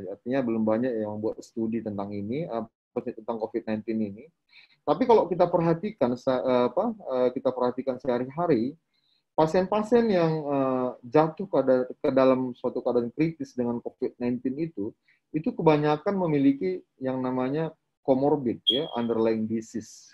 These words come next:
ya. Jadi, eh, ses-, kalau sesuai dengan data mereka ini di Wuhan, ya, ini ada datanya. Jadi, eh, sepuluh sa-, sepuluh koma lima persen itu, itu, eh, mengalami adanya underlying disease kardiovaskuler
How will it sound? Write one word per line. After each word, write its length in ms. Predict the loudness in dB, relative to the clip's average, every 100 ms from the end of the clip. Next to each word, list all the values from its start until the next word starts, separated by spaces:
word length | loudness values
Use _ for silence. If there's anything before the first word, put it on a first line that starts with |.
| _ -12
ya. 240 | -8 -10 -12 _ _ _ _ _ _ -8
Jadi, 320 | 0 2 2 -4 _ _ _ _ -4
eh, 560 | 0 4 4 4 2 -2 -6 _ 0
ses-, 400 | 2 2 -2 2
kalau 240 | 4 4
sesuai 320 | 2 6 6
dengan 240 | 6 4 4
data 320 | 4 6 4
mereka 320 | 6 6 6
ini 160 | 4 6
di 80 |
Wuhan, 560 | 8 6 6 4 4 -4 _
ya, 180 | 0 0
ini 240 | 0 -2 -2
ada 160 | 2
datanya. 400 | 2 2 2 2
Jadi, 320 | 2 2 -2 _ _ _ _ _ _ _ 2
eh, 200 | 4 4
sepuluh 400 | 0 -2 2 4
sa-, 240 | 4 0
sepuluh 480 | -2 0 6 6 4 _ _ 0
koma 160 | 6
lima 240 | 6 6 6
persen 320 | 4 6 4 4
itu, 400 | 4 4 2 -2 -8
itu, 320 | -2 -2 -4 -8 _ _ _ _ _ 2
eh, 100 | 4
mengalami 640 | 6 6 8 6 4 2 0
adanya 400 | 2 4 4 0 -2
underlying 480 | -2 2 4 4 4
disease 320 | 2 0 -4
kardiovaskuler 800 | -2 0 2 0 -2 0 2 2